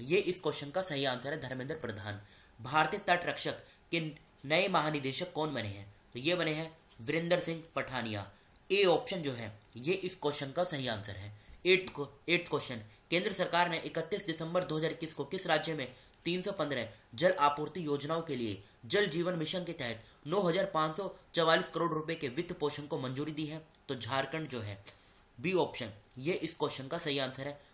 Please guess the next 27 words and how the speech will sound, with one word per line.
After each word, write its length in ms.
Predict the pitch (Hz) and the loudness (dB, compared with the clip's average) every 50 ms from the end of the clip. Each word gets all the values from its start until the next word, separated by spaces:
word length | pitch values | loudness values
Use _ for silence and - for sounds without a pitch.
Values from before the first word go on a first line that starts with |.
| - - | -6 0
और 160 | 156 170 170 - | 0 2 2 4
जल 180 | 180 190 185 | 4 2 2
जीवन 260 | 127 139 165 180 180 | 2 0 0 0 0
मिशन 260 | 156 147 139 165 170 160 | 0 0 -2 -2 -2 -2
के 80 | 160 | -4
बारे 220 | 151 135 120 113 113 | -2 -2 -2 -2 -4
में 180 | 113 107 104 - - - - - | -6 -8 -8 -10 -14 -12 -6 -6
हम 100 | 170 175 | -4 -4
first 320 | - - 196 202 190 - | 0 4 4 4 4 4
question 300 | - - 156 156 - 151 | 0 0 0 0 0 -2
में 180 | 139 127 113 107 - - - - 120 | -4 -6 -6 -8 -10 -14 -14 -10 -6
detail 240 | 135 131 175 180 180 | -2 0 2 2 2
के 120 | - 160 | 0 0
साथ 220 | - 165 170 165 - | 2 2 2 2 2
cover 220 | 160 143 139 165 | 0 0 0 0
कर 140 | - 120 110 | -2 -2 -4
चुके 200 | - - - 101 | -4 -6 -8 -10
हैं, 200 | 95 90 - - - - - - - - - - - - | -12 -12 -14 -16 -16 -18 -20 -20 -20 -20 -20 -20 -14 -6
ये 120 | 143 185 202 | -4 -2 0
झारखंड 480 | 151 139 143 160 - - 185 180 170 | 2 4 4 4 4 4 2 -2 -2
की 100 | - 165 | -2 -2
location 420 | 139 131 135 131 147 143 147 151 151 | -2 -2 -2 -2 -2 -4 -4 -4 -6
है, 140 | 151 156 151 - - - - - - - - | -8 -10 -12 -14 -20 -20 -20 -20 -20 -14 -8
ये 100 | - 202 | -4 -2
basic 340 | 190 180 208 214 208 196 - 156 | 4 4 6 6 4 2 0 -4
information 440 | 135 127 127 117 113 107 104 110 | -6 -6 -6 -6 -4 -4 -4 -6
है। 140 | 101 98 95 | -6 -8 -12